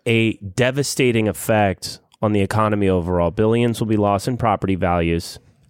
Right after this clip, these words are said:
Property values. I'm not here arguing for property taxes, at least not yet. This is property values. Um, think of the money that will be lost as well on city taxes.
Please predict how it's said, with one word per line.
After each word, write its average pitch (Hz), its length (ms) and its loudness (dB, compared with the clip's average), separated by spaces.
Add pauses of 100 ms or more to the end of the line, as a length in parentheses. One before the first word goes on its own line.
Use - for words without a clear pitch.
Property 135 480 0
values. 107 800 -2
I'm 123 180 0
not 151 180 0
here 147 340 0
arguing 117 520 0
for 110 160 -2
property 107 520 0
taxes, 107 600 -4
at 90 120 -4
least 117 260 -2
not 110 240 0
yet. 120 300 0 (320)
This 139 220 -2
is 165 100 0
property 135 600 0
values. 101 880 0 (920)
Um, 101 600 0
think 170 200 -2
of 190 60 -2
the 190 80 0
money 147 260 0
that 131 160 0
will 123 120 0
be 123 180 2
lost 117 540 0 (140)
as 113 240 0
well 113 440 2
on 110 260 -2
city 120 340 0
taxes. 127 880 -2